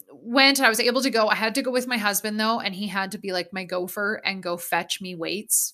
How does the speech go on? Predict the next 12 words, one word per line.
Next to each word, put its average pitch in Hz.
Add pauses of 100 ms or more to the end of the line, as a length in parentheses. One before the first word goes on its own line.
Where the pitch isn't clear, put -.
because 175
I 180
wasn't 170 (280)
supposed 180
to 185
be 170
taking 170
my 165
own 170
weights 165 (100)
off 165 (240)
the 175